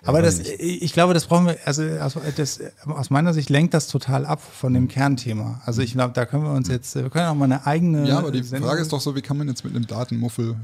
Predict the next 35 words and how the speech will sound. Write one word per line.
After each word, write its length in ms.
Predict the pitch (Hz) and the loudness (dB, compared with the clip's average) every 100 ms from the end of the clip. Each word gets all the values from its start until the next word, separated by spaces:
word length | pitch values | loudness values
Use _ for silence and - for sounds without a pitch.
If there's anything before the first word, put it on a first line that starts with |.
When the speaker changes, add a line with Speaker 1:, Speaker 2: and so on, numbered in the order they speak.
| 120 - | -12 -10
Speaker 3:
Gesundheitsdatenmuffel 1040 | 123 135 127 110 104 104 110 101 113 107 98 _ _ | -4 -2 -2 -2 -6 -4 -4 -4 -4 -4 -6 _ _
umgehen? 580 | 92 104 95 90 87 95 - _ _ | -6 -6 -6 -10 -12 -14 -18 _ _
Akzeptieren 480 | - 107 107 - 165 | -16 -12 -8 -4 -2
wir 60 | 147 | 0
das, 240 | 139 139 | -2 -4
dass 100 | 117 | -6
jemand 220 | 123 117 | -4 -2
seine 360 | 110 110 110 107 - | -2 -4 -4 -6 -10
Gesundheitsdaten 580 | - 110 110 101 107 104 | -10 -6 -6 -6 -8 -8
nicht 140 | 107 - | -10 -10
zur 180 | 104 101 | -12 -6
Speaker 1:
Genau. 160 | - 113 | -2 0
Speaker 3:
Verfügung 120 | 110 | 2
Speaker 1:
Also, 140 | 143 | 2
Speaker 3:
stellt 60 | - | 2
Speaker 1:
also 40 | |
Speaker 3:
als 40 | 151 | 0
Speaker 1:
ich 60 | 147 | 2
glaub, 120 | 104 | 0
Speaker 3:
Gesellschaft? 400 | 107 135 - 151 | 0 -2 -4 -2
Speaker 1:
ja, 160 | 110 127 - _ | -2 -2 -8 _
ja. 200 | 113 151 175 | -6 -4 -4
Also 100 | 139 | 0
ich 40 | 147 | 2
glaub, 160 | 165 | 2
als, 240 | - 110 - | 2 -4 -4
als 160 | - 120 | -6 -6
Gesellschaft, 680 | 110 104 156 214 - - - _ _ _ _ _ _ _ _ _ _ | -2 -2 -2 -4 -8 -16 -20 _ _ _ _ _ _ _ _ _ _
ja. 320 | 92 98 196 - _ _ _ _ | -2 0 -2 -6 _ _ _ _
Ich 60 | - | -4
glaub, 180 | 120 | -2
das 160 | - 110 | -2 2
muss 180 | 139 - | 2 2
man 140 | 104 | -2
akzeptieren. 580 | 87 - 87 - 98 151 | -4 -10 -12 -6 -6 -6